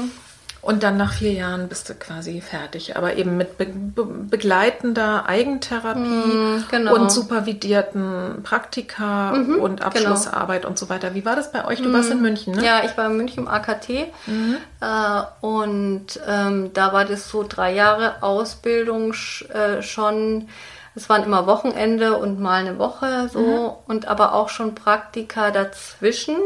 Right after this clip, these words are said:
Speaker 1: kürzere
Speaker 2: Mhm.
Speaker 1: Praktikas, einmal vier Wochen, glaub ich, einmal, also ich war einmal in der Klinik, weiß ich, und einmal in der Psychiatrie.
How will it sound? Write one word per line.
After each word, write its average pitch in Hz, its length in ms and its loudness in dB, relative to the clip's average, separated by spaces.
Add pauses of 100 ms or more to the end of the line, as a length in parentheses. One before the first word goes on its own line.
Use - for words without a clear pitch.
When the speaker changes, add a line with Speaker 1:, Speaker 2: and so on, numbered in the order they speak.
(140)
Speaker 1:
kürzere 208 520 2
Speaker 2:
Mhm. 214 120 2
Speaker 1:
Praktikas, 247 800 0
einmal 196 520 -4 (520)
vier 233 300 -2
Wochen, 214 720 0
glaub - 240 -6
ich, 202 160 -8
einmal, 196 600 -4 (1080)
also 196 200 -6
ich 196 120 -10
war - 100 2
einmal 202 240 0
in 190 60 -2
der 190 100 -2
Klinik, 269 500 -2
weiß 214 220 0
ich, 220 180 -8
und 214 180 -10
einmal 196 340 -2
in 202 100 -4
der 196 100 -2
Psychiatrie. 220 720 -6